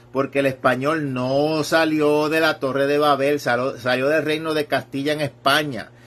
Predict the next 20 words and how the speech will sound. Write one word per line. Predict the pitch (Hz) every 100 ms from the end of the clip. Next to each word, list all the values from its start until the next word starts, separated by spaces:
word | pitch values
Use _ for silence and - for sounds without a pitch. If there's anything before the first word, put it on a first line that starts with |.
| - -
El | 131
español | 131 - 123 135
salió | 139 156 156
del | 160 156
latín | 143 139 156 156
y |
ni | 147
siquiera | 131 131 135 139
el | 156
latín | 143 135 151
está | 147 143 139
probado | 143 143 143 147
que | 143
haya | 127 135
salido | 143 135 139 135
de | 131
la | 123
Torre | 127 120
de | 127 131
Babel. | 127 120 156 139